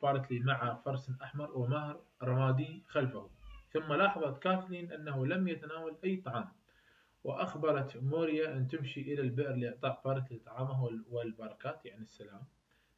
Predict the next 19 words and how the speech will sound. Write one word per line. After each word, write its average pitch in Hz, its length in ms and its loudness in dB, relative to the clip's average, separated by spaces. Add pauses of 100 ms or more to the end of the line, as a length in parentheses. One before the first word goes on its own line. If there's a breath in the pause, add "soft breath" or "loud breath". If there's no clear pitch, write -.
تترك 175 360 -4
موريا 143 340 4
باستخدام 135 680 -2 (260)
عصا 135 500 0 (1800)
أحضرها 123 420 6
مايكل، 131 400 0
متأسفة 127 840 -2 (160)
على 113 320 0
كيف 127 280 0
أن 113 240 -6
الكبار 120 420 -2
في 120 180 -6
عائلتنا 110 360 -4
لا 117 340 -2 (360 soft breath)
يتركون 123 500 -2
أي 139 220 -2
شيء 131 300 -2
خلفهم 117 500 -4
أبدا، 113 380 -4